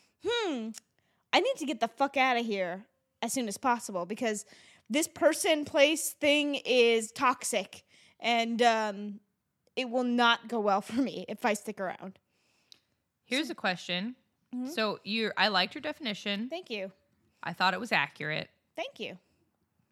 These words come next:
Speaker 1: Might have used a couple words incorrectly there, but whatever.
Speaker 2: So <coughs> why then, if a red flag is something we acknowledge, we're like, "This is gonna fuck me up if I hang around."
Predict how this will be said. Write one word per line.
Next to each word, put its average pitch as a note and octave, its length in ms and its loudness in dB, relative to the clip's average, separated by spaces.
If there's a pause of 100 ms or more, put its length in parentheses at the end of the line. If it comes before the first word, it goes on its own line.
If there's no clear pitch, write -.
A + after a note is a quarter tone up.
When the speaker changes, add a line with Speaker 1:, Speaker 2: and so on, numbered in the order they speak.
(120)
Speaker 1:
Might A#3 220 0
have A#3 80 -2
used A3+ 200 -6
a A3+ 40 -10
couple G#3 240 -10
words G3+ 240 -8
incorrectly A3+ 500 -10
there, B3 320 -2
but G#3+ 340 -10
whatever. F3+ 380 -12 (1080)
Speaker 2:
So G3 640 4 (720)
<coughs> - 200 -14
why G3+ 760 6
then, F#3+ 360 -6 (540)
if F3 420 -4
a F#3+ 80 -4
red G3+ 240 2
flag G#3 360 4
is F#3 120 -4
something G3+ 380 -4
we F#3 80 0
acknowledge, F#3+ 480 2
we're F#3+ 100 -2
like, E3+ 200 0
"This G4 120 -4
is G4+ 120 -4
gonna G#3+ 160 2
fuck F#3 240 0
me F3+ 100 0
up D#3+ 120 0
if D#3+ 120 -8
I D#3 60 0
hang D3+ 220 -6
around." C3 340 -8